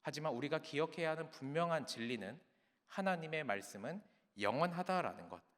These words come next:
하나님의 말씀은 변하지 않는 진리다라는 것입니다. 이 세상의 흐름 속에서 살아가다 보면 우리는 하나님의 기준을 점점 잃어버리게 되고 결국 하나님의 뜻을 분별하지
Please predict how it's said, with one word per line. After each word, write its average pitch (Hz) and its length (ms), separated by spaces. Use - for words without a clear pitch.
하나님의 196 480
말씀은 127 580
변하지 151 500
않는 113 360
진리다라는 139 920
것입니다. 113 500
이 156 140
세상의 214 440
흐름 233 320
속에서 165 420
살아가다 170 460
보면 123 520
우리는 117 280
하나님의 156 460
기준을 120 480
점점 104 540
잃어버리게 117 560
되고 113 440
결국 98 420
하나님의 165 520
뜻을 143 420
분별하지 156 880